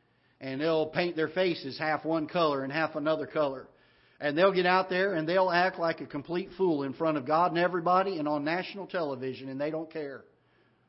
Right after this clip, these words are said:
Because they love that team and they love what's going on so much for them that really there's great <laughs> confidence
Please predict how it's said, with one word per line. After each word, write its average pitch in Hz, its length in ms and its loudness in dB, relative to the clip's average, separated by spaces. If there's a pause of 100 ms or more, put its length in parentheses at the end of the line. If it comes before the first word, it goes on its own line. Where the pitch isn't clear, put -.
(380)
Because 160 460 0
they 160 140 2
love 180 500 6
that 196 320 0
team 170 360 -2
and 147 100 -6
they 151 100 -2
love 175 400 4
what's 208 240 -2
going 185 320 0
on 156 300 0
so 180 140 0
much 165 220 0 (120)
for 135 60 -8
them 127 280 -12 (800)
that 156 160 2
really 156 680 2
there's 151 380 0
great 170 400 -2 (140)
<laughs> - 160 -20
confidence 156 920 -4